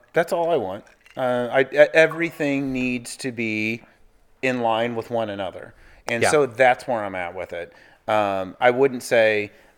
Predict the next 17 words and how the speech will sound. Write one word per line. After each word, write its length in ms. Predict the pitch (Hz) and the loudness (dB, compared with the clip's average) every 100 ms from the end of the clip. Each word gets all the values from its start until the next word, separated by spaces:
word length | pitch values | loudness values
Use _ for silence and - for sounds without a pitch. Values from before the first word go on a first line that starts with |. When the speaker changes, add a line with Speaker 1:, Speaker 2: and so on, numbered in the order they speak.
| 107 | -2
Speaker 1:
um, 640 | 107 104 101 98 98 98 _ | 0 2 0 -4 -8 -14 _
s-, 380 | - - - - 113 | -12 -10 -12 -10 2
I, 220 | 113 104 | 2 2
I 120 | 113 110 | 0 -2
hone 340 | - 127 123 | -2 -2 -2
in 140 | 117 | -2
on 160 | 104 95 - | -4 -6 -8
any 200 | 117 113 | -6 -6
specific 540 | - 104 - 104 90 101 | -8 -10 -8 -8 -8 0
body 260 | 113 120 | 2 2
part 500 | 117 120 107 - _ | 0 0 0 -4 _
personally. 720 | - 120 127 147 135 139 139 - - - - | -6 -4 -4 -6 -4 -2 -4 -8 -20 -20 -4
I 180 | 110 104 98 | -2 -2 -6
just 380 | - 123 120 - | -2 2 2 2
like 300 | 113 113 - | 2 2 -2
a 120 | 110 | -6
good 600 | 101 - 120 113 110 110 | -6 0 2 4 4 2